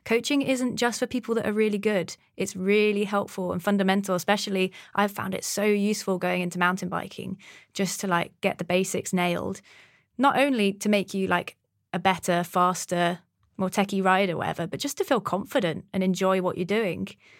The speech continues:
And that level of progression when you are trying something new is just so addictive and thrilling. Thrilling, yeah. <laughs>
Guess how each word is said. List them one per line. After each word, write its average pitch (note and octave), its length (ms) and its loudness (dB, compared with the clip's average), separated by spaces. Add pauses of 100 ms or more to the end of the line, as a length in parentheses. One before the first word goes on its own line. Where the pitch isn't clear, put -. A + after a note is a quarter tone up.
(440)
And G3 140 2
that F#3+ 140 4
level G3+ 220 2
of F#3+ 100 0
progression F3+ 420 0
when F3 120 0
you F3+ 80 2
are F3+ 100 2
trying F3 260 -4
something E3+ 280 -6
new D#3+ 220 -2
is E3 160 -6
just - 280 -6
so E3+ 340 -2
addictive E3+ 680 -8
and E3 300 -4 (260)
thrilling. F#3+ 680 0 (100)
Thrilling, F#3+ 440 4 (200)
yeah. A3 360 2 (300)
<laughs> D5+ 100 -2